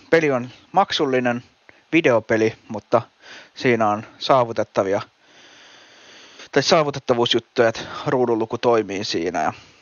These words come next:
toi löytyy tosiaan Steam-pelikaupasta ja mulla on siitä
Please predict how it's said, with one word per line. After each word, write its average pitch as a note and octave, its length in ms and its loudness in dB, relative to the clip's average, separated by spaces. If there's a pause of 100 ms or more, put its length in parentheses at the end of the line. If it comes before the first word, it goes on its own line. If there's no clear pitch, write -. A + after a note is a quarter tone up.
(1120)
toi E2+ 360 -8 (640)
löytyy A#2 340 0
tosiaan G2+ 380 -4 (540)
Steam-pelikaupasta - 2000 -2
ja E2 120 -4 (800)
mulla A#2+ 280 2
on G2+ 120 0
siitä G2+ 260 -2